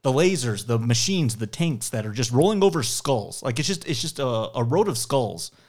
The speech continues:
that have been wiped out by the nuclear fire. Like, what do you think of this opening? It's, I think it's a great tone setter for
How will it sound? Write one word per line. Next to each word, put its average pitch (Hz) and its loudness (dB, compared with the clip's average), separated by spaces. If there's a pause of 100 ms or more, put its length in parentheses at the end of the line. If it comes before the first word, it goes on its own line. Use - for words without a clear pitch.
(160)
that 131 0
have 120 0
been 123 0
wiped 123 0
out 131 0
by 123 0
the 113 -2
nuclear 117 0
fire. - -8
Like, 104 -8
what 170 -2
do 233 -4
you 240 -4
think 226 -4
of 196 0
this 147 -2
opening? 147 -2
It's, 113 -4
I 135 -2
think 233 -8
it's 180 -4
a 117 -4
great 175 -8
tone 156 -2
setter 107 -4
for 113 -2